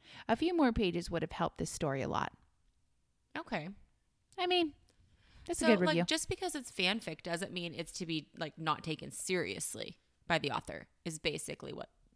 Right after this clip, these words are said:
Speaker 2: the, like, the fans want good writing and a good story.
Speaker 1: I think the fans want a lot of Bigfoot penis.
Speaker 2: The more sexcapades, the better.
Speaker 1: Yes. I feel like from these reviews, they want a more fleshed out story.
Speaker 2: And, like, more fleshed out characters.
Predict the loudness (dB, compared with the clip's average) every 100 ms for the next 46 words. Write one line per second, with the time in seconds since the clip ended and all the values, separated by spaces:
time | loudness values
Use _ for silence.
0 | -8 -8 0 0 0 -2 -2 -2 0 2
1 | 2 2 -2 0 2 0 0 -2 -6 -6
2 | -4 -6 -6 -6 -8 -10 0 2 2 0
3 | 0 0 0 0 2 6 6 4 2 4
4 | 2 0 2 2 2 2 0 0 -6 -2
5 | -2 -2 -4 -8 -10 -10 -18 _ -12 -6
6 | -4 -4 -4 -2 0 0 -2 -4 -6 -8
7 | -8 -4 -4 -4 -6 -8 -8 -10 -4 2
8 | 2 2 -2 -6 -8 _ _ _ _ -20
9 | -14 -2 0 0 0 2 4 2 2 2
10 | 2 2 2 2 2 4 4 2 -4 _
11 | 4 8 8 6 6 4 4 2 -2 -2
12 | 0 0 0 0 -2 0 0 0 -2 -8
13 | _ _ _ _ _ -10 -6 -4 -4 -2
14 | -4 -2 -2 0 -4 -4 -8 -8 -10 -10
15 | -2